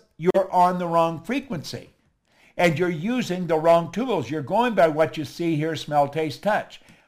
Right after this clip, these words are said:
Look at what Einstein said. He said, "The intuitive mind is a sacred gift. The rational mind is a faithful servant."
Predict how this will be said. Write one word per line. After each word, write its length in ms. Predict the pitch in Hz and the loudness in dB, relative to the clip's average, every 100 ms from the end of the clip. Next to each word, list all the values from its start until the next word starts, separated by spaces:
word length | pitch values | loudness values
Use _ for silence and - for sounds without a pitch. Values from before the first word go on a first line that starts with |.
| - | -4
Look 180 | 170 - | -4 -2
at 160 | - | -6
what 440 | 180 165 160 - _ _ _ - | 4 4 4 -4 _ _ _ -2
Einstein 500 | 165 175 - 165 160 | -2 -2 -4 -4 -4
said. 400 | - 175 202 - _ _ | 0 2 2 -2 _ _
He 140 | 196 | -4
said, 320 | - 185 170 | -2 2 2
"The 140 | 160 160 | 2 0
intuitive 580 | 139 - 202 254 240 | -2 -6 -4 0 0
mind 420 | 180 165 143 165 175 | 2 2 2 0 -4
is 240 | 170 151 | -8 -6
a 80 | 160 | -6
sacred 560 | - 165 143 - 160 | -4 -4 -4 -6 -10
gift. 520 | - 226 208 - - _ _ _ _ _ _ - | -4 -4 -4 -10 -20 _ _ _ _ _ _ -2
The 100 | 143 | 2
rational 540 | 156 202 233 - 180 | 6 6 6 2 -2
mind 400 | 143 127 131 175 | 0 0 -2 -4
is 160 | 156 131 | -8 -6
a 80 | 151 | -4
faithful 420 | 165 147 - 165 | -2 -2 -2 -6
servant." 560 | - 208 226 139 - | -4 -4 -4 -6 -16